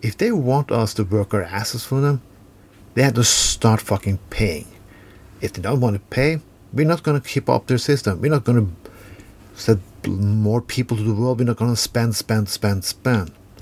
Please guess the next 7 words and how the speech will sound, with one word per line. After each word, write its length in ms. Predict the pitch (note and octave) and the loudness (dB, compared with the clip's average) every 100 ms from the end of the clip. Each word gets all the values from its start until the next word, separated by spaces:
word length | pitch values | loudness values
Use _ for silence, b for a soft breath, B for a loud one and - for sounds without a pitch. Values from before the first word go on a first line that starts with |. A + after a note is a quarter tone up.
| b b b b b b b _ - | b b b b b b b _ 0
Every 180 | A#3 B3+ | 0 2
system 440 | - D3 B2+ B2+ | 0 0 2 2
is 100 | G#2 | 4
about 300 | G#2 G#2+ F2+ | 4 2 2
give 200 | G#2 G#2+ | 2 4
and 180 | G#2 - | 2 0
take. 520 | - A2 F2 - - | 0 0 0 -8 -20